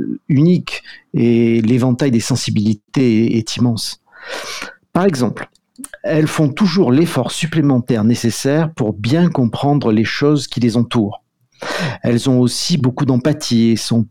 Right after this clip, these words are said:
particulièrement attentives aux autres et à leur entourage.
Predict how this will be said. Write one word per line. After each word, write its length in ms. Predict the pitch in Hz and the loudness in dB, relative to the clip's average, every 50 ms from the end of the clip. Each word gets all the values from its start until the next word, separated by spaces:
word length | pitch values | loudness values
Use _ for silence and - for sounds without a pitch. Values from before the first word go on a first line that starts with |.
| _ - | _ -8
particulièrement 840 | - - - - - - - - 127 127 131 127 123 135 135 127 | -6 -6 -6 -8 -10 -8 -4 0 2 2 2 2 2 2 2 2
attentives 680 | 120 120 - - 123 120 123 - - 151 160 165 151 120 | 0 0 0 0 -2 -2 -2 -2 -2 0 2 2 2 2
aux 220 | 120 113 101 - 139 | 0 0 0 0 0
autres 380 | 147 151 151 - - - - _ _ _ - | 0 -2 -2 -6 -10 -12 -14 _ _ _ -4
et 120 | 127 123 | -2 0
à 40 | 127 | 0
leur 120 | 131 127 | 2 2
entourage. 680 | 131 139 131 - 143 127 107 110 107 - 123 - - _ | 0 0 0 0 -2 -2 -2 -2 -4 -4 -6 -8 -10 _